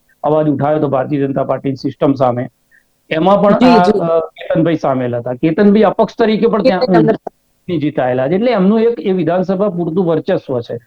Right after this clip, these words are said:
Speaker 1: હવે રાજીનામું આપ્યા પછી એ શું કરે છે, ઇન્ડિપેન્ડન્ટ લડે છે, મને નથી લાગતું કે એક બીજી કોઈ પાર્ટીમાં જાય, કારણ કે એમણે સ્પષ્ટ એવું નિવેદન કર્યું છે કે "હું ભાજપનો કાર્યકર છું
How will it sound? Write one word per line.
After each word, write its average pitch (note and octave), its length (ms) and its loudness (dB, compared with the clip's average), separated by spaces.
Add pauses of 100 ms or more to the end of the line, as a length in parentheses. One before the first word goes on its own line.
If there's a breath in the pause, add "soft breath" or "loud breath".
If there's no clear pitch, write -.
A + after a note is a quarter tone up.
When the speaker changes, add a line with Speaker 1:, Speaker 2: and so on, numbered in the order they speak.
(300 soft breath)
Speaker 1:
હવે D#3+ 200 4
રાજીનામું F#3+ 500 6
આપ્યા G3+ 200 4
પછી G3 220 2
એ G#3+ 40 6
શું G3+ 220 4
કરે G3 260 4
છે, F#3+ 340 2
ઇન્ડિપેન્ડન્ટ F3 580 2
લડે D#3+ 300 2
છે, E3 140 0 (280)
મને D3+ 180 2
નથી G#3 260 2
લાગતું G#3 400 -2
કે F#3+ 60 -2
એક F#3 120 -2
બીજી D#3+ 240 0
કોઈ F#3+ 160 -2
પાર્ટીમાં D#3+ 560 -2
જાય, C3+ 180 -2
કારણ C#3 220 -2
કે E3 80 -2
એમણે E3+ 200 -2
સ્પષ્ટ F#3 500 -4
એવું F3+ 220 2
નિવેદન F3 380 0
કર્યું F#3 240 0
છે - 20 -2
કે F3+ 80 0
"હું F3+ 160 -2
ભાજપનો D#3 440 -2
કાર્યકર F3 500 -2
છું A3+ 180 -2